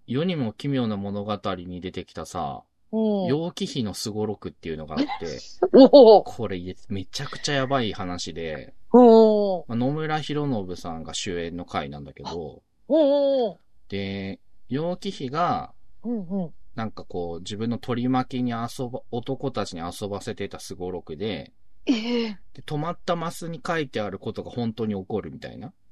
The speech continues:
Speaker 2: あ、はいはい。
Speaker 1: なんかその、罪が発覚し逮捕されるみたいなところに止まったら、
Speaker 2: うん。
Speaker 1: そのやってるとこに警察が乗り込んできて、本当に逮捕されちゃったりとか。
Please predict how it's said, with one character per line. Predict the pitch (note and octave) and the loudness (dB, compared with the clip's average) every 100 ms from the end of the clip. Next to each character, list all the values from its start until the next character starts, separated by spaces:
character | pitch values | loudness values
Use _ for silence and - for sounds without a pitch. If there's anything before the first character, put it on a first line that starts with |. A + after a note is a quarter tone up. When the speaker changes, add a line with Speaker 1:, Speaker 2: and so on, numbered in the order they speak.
| - - | 2 6
Speaker 2:
あ、 | F4 - - - - | 6 4 -14 -14 -6
は | - F4+ D4 | 6 8 10
い | |
は | A#3+ A#3+ E3+ | 10 8 8
い。 | - - - | 0 -12 -6
Speaker 1:
な | A#2+ | -6
ん | |
か | G2 | -6
そ | - F2 | -6 -6
の、 | E2+ E2 D#2+ - - - - - - - - | -6 -8 -10 -12 -14 -12 -12 -12 -12 -12 -12
罪 | - D#3 C#3 G#2 | -8 -2 -2 -2
が | F#2 | -4
発 | G2 - | -4 -8
覚 | - G2+ G#2 | -10 -8 -8
し | - - | -6 -4
逮 | C3 G#2 | -2 -2
捕 | F#2 | -4
さ | - | -8
れ | E2+ E2+ | -8 -8
る | E2+ F#2 | -6 -2
み | A#2 | 0
た | A2 | 0
い | |
な | G2+ | 0
と | G#2 | -4
こ | B2 | -4
ろ | G#2 | -4
に | |
止 | A2 | -4
ま | G#2 G#2 | -4 -4
っ | - | -4
た | A#2+ | -4
ら、 | D#3 G#2 - - - - - | -2 -4 -6 -14 -14 -14 -10
Speaker 2:
う | A3 A#3 | -6 -4
ん。 | |
Speaker 1:
そ | F#3+ | -4
の | A#2 | -2
や | A#2+ | 0
っ | B2+ | -2
て | - E3 | -4 -6
る | |
と | E3+ | -4
こ | D3 | -4
に | G#2 | -2
警 | - C3+ | 0 0
察 | C3 B2+ B2+ | 0 -4 -4
が | B2 | -2
乗 | A#2+ | -4
り | A#2+ | -4
込 | B2+ A2 | -4 -6
ん | |
で | E2 | -6
き | |
て、 | F2+ | -6
本 | B2 A#2+ | -4 -2
当 | A2+ | 2
に | |
逮 | - A2 | 4 4
捕 | F#2 | 2
さ | F2 D#2+ | -8 -10
れ | D#2+ | -10
ち | |
ゃ | E2 | -12
っ | |
た | - | -12
り | E2 | -14
と | C#2+ | -14
か。 | - G2+ F2 A#1+ | -10 -6 -6 -8